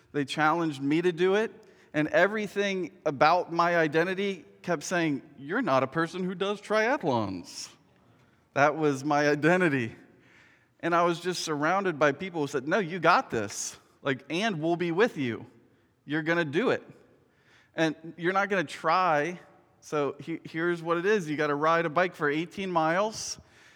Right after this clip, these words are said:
and then you gotta jump into a canoe and paddle for six miles,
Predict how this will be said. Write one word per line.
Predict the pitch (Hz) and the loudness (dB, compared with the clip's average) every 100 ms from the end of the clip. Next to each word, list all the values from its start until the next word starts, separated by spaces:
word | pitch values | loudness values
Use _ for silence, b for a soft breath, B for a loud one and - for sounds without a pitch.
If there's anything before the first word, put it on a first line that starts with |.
| B | B
and | 151 151 151 | -2 0 2
then | 160 180 165 | 0 0 -4
you | 160 | 0
gotta | 160 156 | 0 0
jump | 139 156 165 180 | 0 -2 -2 -4
into | 160 - 160 | -6 -4 -4
a | 147 | -2
canoe | 175 156 156 175 233 247 - - _ | -2 0 2 2 0 -2 -14 -20 _
and | 156 151 147 135 | -2 0 -2 -4
paddle | 170 160 170 | 0 2 0
for | 165 156 | -2 -6
six | - 196 - | -2 -4 -2
miles, | 180 151 156 208 214 - | -2 0 0 -2 -4 -10